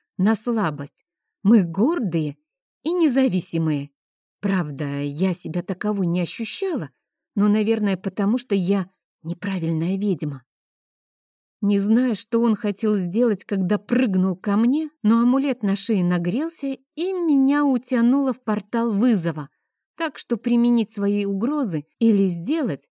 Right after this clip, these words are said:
что-то этот надменный хлыщ не успел, чему я была несказанно рада.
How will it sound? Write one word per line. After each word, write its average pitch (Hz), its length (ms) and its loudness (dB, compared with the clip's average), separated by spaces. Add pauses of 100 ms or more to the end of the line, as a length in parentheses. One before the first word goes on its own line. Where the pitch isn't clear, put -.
что-то - 720 -4 (300)
этот 269 300 -4
надменный 202 680 2
хлыщ 339 440 -6 (180)
не 359 220 -4
успел, 311 540 -4 (300)
чему 208 240 4
я 185 160 2
была 190 240 0
несказанно 175 920 -2
рада. 139 360 -12